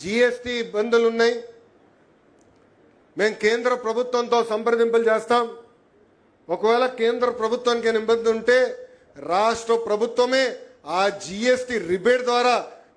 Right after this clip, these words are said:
చేనేత సోదరులకు అందిస్తానని కూడా హామీ ఇచ్చాం. ఇంతేకాకుండా థ్రిఫ్ట్ ఫండ్ తిరిగి ఏర్పాటు చేస్తామన్నాం. ఇంకా చేనేత భరోసా కింద ప్రతి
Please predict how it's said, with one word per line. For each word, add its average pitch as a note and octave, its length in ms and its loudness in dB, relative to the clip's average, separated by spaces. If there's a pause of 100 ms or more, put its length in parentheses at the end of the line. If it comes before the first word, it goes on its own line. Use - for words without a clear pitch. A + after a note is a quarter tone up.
చేనేత A3+ 460 0 (140)
సోదరులకు G#3 500 0
అందిస్తానని A3 640 0
కూడా G#3 160 2 (440)
హామీ G3+ 400 0
ఇచ్చాం. A3+ 280 0 (720)
ఇంతేకాకుండా A3 760 2 (560)
థ్రిఫ్ట్ G#3+ 320 -6 (200)
ఫండ్ A3 220 0 (380)
తిరిగి G#3 240 2 (120)
ఏర్పాటు G#3+ 360 0
చేస్తామన్నాం. G#3 600 2 (720)
ఇంకా F3+ 220 2 (120)
చేనేత A#3+ 420 2 (140)
భరోసా A3+ 400 0
కింద A3+ 200 2 (640)
ప్రతి F#3+ 280 -2